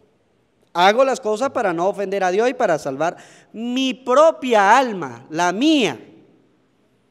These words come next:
Porque el Señor quiere que usted mismo salve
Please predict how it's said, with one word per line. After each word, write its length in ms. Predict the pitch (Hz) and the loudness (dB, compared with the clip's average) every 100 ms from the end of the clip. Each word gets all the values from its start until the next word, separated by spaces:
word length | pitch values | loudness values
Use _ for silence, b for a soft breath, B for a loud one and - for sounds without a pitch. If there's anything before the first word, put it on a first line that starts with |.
| _ _ _ _ _ _ | _ _ _ _ _ _
Porque 240 | 170 170 196 | -8 -2 -2
el 60 | |
Señor 280 | 196 202 240 | -2 -4 -2
quiere 240 | 285 285 | 0 0
que 80 | 233 | -2
usted 260 | 202 - 254 | -12 -6 -4
mismo 360 | 285 294 285 | -2 -2 -4
salve 440 | 262 302 330 359 | -2 -2 0 -2